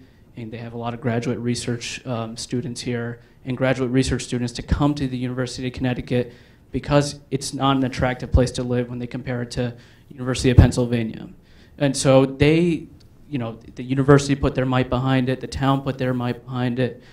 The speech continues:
and they went ahead and opened this first phase, which is about two hundred units, um, that it has actually a mix of both students and faculty living there.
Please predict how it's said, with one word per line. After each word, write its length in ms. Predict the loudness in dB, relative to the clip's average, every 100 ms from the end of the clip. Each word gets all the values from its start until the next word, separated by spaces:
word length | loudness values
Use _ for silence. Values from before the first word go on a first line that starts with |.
| -20 -20 -8
and 160 | -4
they 60 | -2
went 200 | 0 0
ahead 200 | 0 0
and 120 | 0
opened 440 | 0 4 4 2 -8
this 140 | -10
first 360 | 0 0 2 2
phase, 540 | 2 2 -2 -6 -14 -20 -20 _ _
which 180 | -4 -2
is 60 | 0
about 580 | 0 4 4 2 -4 -20 -20 -20 -20 -20 -20 -4
two 180 | 4 8
hundred 340 | 8 6 2
units, 580 | 2 4 2 0 -6 -8 -6
um, 300 | -4 -2 -2
that 100 | 0
it 160 | 0
has 320 | 6 6 6 -2 -14 -12 0
actually 340 | 2 4 6
a 40 | 8
mix 360 | 8 6 2
of 220 | -2 0
both 220 | 6 6 6
students 600 | 2 6 6 6 2 -2
and 300 | 0 0 0
faculty 580 | 0 0 -2 -6 -6 -4
living 320 | -2 -2 -4
there. 360 | -8 -10 -12